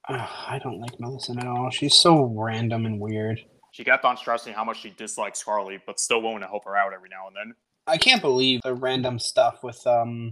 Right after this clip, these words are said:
Speaker 1: Freddy's and his, um, I'm trying to think of the word. I don't, I guess it would be baby mama.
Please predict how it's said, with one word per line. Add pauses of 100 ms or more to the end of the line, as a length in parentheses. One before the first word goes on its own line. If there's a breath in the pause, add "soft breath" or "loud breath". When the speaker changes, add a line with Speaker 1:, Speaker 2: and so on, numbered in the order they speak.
Speaker 1:
Freddy's
and
his,
um, (220)
I'm
trying
to
think
of
the
word. (240)
I
don't,
I
guess
it
would
be
baby
mama.